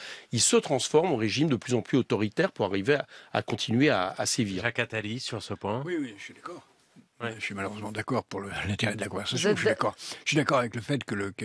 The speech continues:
Speaker 3: le, l'économie de marché ou le capitalisme et l'économie mondiale est de plus en plus concentrée, que les richesses sont de plus en plus concentrées et que c'est de moins en moins tolérable, que c'est de plus en plus à court terme, que, euh, Davos n'est que le miroir de cette situation. On peut pas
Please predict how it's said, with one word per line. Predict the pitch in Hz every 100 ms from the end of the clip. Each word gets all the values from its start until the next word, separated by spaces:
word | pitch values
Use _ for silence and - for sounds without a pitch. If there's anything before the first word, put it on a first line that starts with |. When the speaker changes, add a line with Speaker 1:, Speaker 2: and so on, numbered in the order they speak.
| -
Speaker 3:
le, | 101 98
l'économie | 98 104 104 131 127
de |
marché | 117 107 - 117
ou |
le | 101
capitalisme | 104 107 110 113 117 101
et |
l'économie | 95 107 107
mondiale | 98 104 101
est | 107
de | 120
plus | 113 139 123
en |
plus | 104 113
concentrée, | 95 95 92 - 196
que | -
les | 98
richesses | 98 - 110
sont | 104
de | 95
plus | 104
en | 95
plus | 90
concentrées | 98 98 - 101 175 180 - - -
et | 139
que | -
c'est | 120
de | 101
moins | 101 107
en | 107
moins | 101 101
tolérable, | 110 143 180 113 90 - - - - - 214 135 104
que | 120
c'est | - 117
de | 101
plus | 107
en | 104
plus | 87 107
à |
court | - 95
terme, | - 156 175
que, | 120 110
euh, | 101 - - - _ - 110 127
Davos | 113 113 120
n'est | 123 110
que | 117
le |
miroir | 113 147 175 185 98
de |
cette | 98 123 104
situation. | 107 101 - 107
On |
peut | 92
pas | 95 101